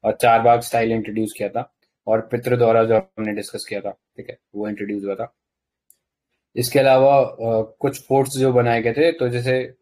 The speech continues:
आगरा का जो fort है, उसमें red sandstone use किया गया था। ठीक है, अ, आगरा का जो ताजमहल है, उसमें white marble use किया गया था।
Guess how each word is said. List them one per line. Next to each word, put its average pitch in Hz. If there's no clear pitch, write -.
आगरा 120
का 123
जो 123
fort 113
है, 104
उसमें 117
red 120
sandstone 117
use 107
किया 101
गया 95
था। 95
ठीक 117
है, 110
अ, 107
आगरा 117
का 123
जो 123
ताजमहल 120
है, 120
उसमें 120
white 110
marble 107
use 107
किया 107
गया 104
था। 104